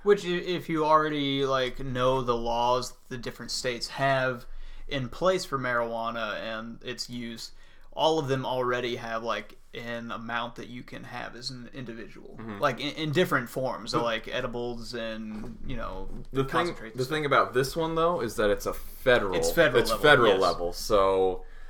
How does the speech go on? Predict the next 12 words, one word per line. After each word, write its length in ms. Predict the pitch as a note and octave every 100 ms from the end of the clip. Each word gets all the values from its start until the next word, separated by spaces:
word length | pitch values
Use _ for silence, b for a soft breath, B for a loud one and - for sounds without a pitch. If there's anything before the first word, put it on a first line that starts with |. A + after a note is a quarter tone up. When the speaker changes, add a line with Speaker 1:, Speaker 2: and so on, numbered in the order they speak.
| B -
Speaker 2:
th-, 640 | G#2+ - - B2 D#3 D3+
this 240 | C3 D#3 C#3+
is 100 | B2
all 640 | - A#2+ B2 B2 B2 -
specifically 800 | C3+ - A#2 G#2+ A2+ A2 A2 G#2+
just 260 | G2+ - -
federally 380 | A2+ A2 G#2
outlining 680 | G2 G2+ G2+ G2+ G2+ G2 G2+ -
any 220 | G#2 G#2
sort 500 | G#2 - G2 G2 -
of, 640 | F#2 F#2 F#2 F2 F#2 - -
uh, 420 | E2+ F2 D#2+ C#2